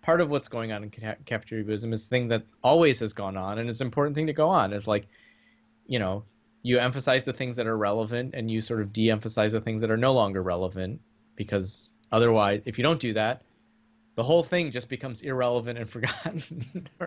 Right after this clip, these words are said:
right? Um, but it is a danger because, like, uh, you know, it, the risk is, like, finding in Buddhism only things that you already think.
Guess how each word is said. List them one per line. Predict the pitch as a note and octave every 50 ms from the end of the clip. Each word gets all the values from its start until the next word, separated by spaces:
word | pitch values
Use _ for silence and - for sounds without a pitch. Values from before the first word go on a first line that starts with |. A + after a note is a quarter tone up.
| -
right? | - D#3+ D3+ - - - - - - - _ _ -
Um, | C3+ C3 B2+ A#2+ A2+ A2 A2 - _ _ _ _ _ -
but | F#3 G3 G3
it | G3 G3+ G3+
is | G#3+ G#3
a | A3
danger | F3 D3 D#3+ D3 D3 C#3 A#2+ A2 G2 F#2
because, | F#2 A2 A2 - A#2 G2+ G#2+ - -
like, | A#2 G#2+ G2+ G2 F#2+ - _ _ _ _ _ -
uh, | A#2 G2+ F#2 E2+ - _ _ _ _ _ _ _ _ _ _ _ _ _ _ _ _ _ _ _ -
you | B2+ A#2
know, | G2+ F#2 F2+ - _ _ _ _ _ _ _ _ _ _ _ -
it, | B2 A2+ - - B2+
the | C3+ B2+
risk | A#2+ D3+ D#3+ D#3+ - - -
is, | B2 A2+ A2+ A#2
like, | G#2+ G#2 G2+ - - _ _ _ _ _ _ _ _ _ _ _ _ _ _ _
finding | - D#3+ D#3+ D#3+ D#3+ D#3 D3+
in | D3 C#3 C3
Buddhism | A#2 C3+ C3 B2+ A#2 C3 B2 -
only | C#3 C#3 C#3 C#3 C3
things | - - C3+ B2 A#2
that | A#2 A#2+
you | A2 A2+ A2+
already | - A2+ A#2 A2+ G#2+ G#2 G#2 G2
think. | - - G2 F2+ - G#2+ - -